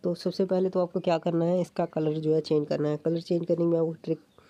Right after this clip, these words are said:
जो है पहले भी बहुत बार बता चुका हूँ, लेकिन मैं आपको फिर से बता देता हूँ।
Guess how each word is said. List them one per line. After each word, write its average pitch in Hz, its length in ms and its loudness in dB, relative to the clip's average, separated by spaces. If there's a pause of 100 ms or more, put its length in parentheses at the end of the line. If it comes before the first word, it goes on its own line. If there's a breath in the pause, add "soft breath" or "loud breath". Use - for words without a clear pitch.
(200 loud breath)
जो 160 100 -2
है 156 60 4
पहले 156 260 0
भी 165 80 2
बहुत 156 280 0
बार 165 120 0
बता 156 240 0
चुका 165 200 -2
हूँ, 175 180 0
लेकिन 160 200 -2
मैं 160 100 2
आपको 160 260 -2
फिर - 380 -8
से - 120 -4
बता 151 240 -2
देता 143 240 -2
हूँ। 151 140 -6